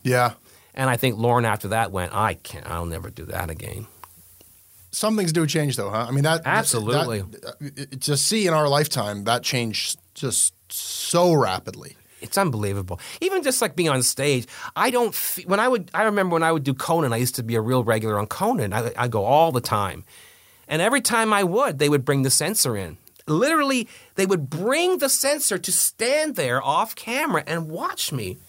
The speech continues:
Speaker 1: Uh-huh.
Speaker 2: As if that would stop me. And, and that's just a re-, unbel-, 'cause I, my, my mandate, I thought, "I'm gonna let the world, uh, know who I am so that I can be a real comic, a real performer, a real artist."
Speaker 1: Yeah.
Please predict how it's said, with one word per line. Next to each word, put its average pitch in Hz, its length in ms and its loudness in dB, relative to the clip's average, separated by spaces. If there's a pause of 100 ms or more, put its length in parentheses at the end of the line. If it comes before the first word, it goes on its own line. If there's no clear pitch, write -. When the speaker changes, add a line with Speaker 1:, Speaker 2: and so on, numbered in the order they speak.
Speaker 1:
Uh-huh. 113 320 0 (320)
Speaker 2:
As 185 260 0 (100)
if 247 260 0
that 170 180 0
would 151 120 0
stop 98 440 -2
me. 85 220 -14 (460)
And, 131 460 0
and 135 200 -2
that's 156 280 -2
just 143 220 -4
a 123 80 -2
re-, 113 200 -2 (180)
unbel-, 185 340 -2
'cause 202 120 -2
I, 220 120 4
my, 226 240 2
my 185 260 0
mandate, 160 520 2
I 143 80 0
thought, 139 180 0 (240)
"I'm 180 160 2
gonna 233 160 2
let 240 220 2
the 254 80 4
world, 160 600 2
uh, 139 340 -14 (340)
know 170 440 2
who 185 180 2
I 226 160 2
am 143 420 0 (200)
so 254 200 0
that 254 60 2
I 254 100 4
can 247 360 -2 (440)
be 220 140 0
a 214 80 6
real 202 260 2
comic, 202 560 -4 (100)
a 135 100 0
real 143 300 2
performer, 147 600 2
a 131 60 6
real 123 220 2
artist." 98 440 -2
Speaker 1:
Yeah. 131 220 4